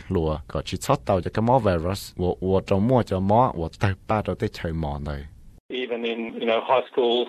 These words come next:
Speaker 2: exclusively servicing Islamic communities, that, you know, with the right kind of communication, there's been big increase in uptake of that H P V vaccine and realisation that actually it is important.
Speaker 1: Nè hả tìa,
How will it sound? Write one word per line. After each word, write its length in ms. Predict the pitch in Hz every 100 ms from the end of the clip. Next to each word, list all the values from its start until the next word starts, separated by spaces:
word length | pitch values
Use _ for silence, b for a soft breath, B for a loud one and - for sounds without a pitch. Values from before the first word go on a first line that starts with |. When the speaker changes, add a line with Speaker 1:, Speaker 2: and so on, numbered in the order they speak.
| -
Speaker 2:
exclusively 880 | - - 143 131 120 117 113 113 117 -
servicing 480 | 151 123 - 120 123 123 - 143
Islamic 320 | 120 131 120 120
communities, 460 | 156 165 202 123 113 -
that, 160 | 123 - - - 330
you 60 |
know, 160 | 127 113 123 120
with 160 | 135
the 60 | 139
right 220 | 131 127 -
kind 140 | 131
of 60 | 117 -
communication, 680 | 123 127 160 160 - 113
there's 260 | 113 117 -
been 200 | 120 110
big 140 | 113 117
increase 460 | 113 107 117 110 -
in 160 | 117
uptake 520 | 113 120 120 - 117 107
of 80 | 110
that 140 | 107
H 180 | 113 117 -
P 120 | 113
V 140 | 139 147
vaccine 500 | 113 107 127 113 113
and 100 | 110
realisation 840 | 120 110 110 107 113 110 117 107
that 140 | 107
actually 460 | 110 110 - 110 107
it 80 | 107
is 120 | 127
important. 460 | - 131 117 101 113 - B B B _ - - -
Speaker 1:
Nè 120 | 98
hả 100 | 87
tìa, 200 | - 82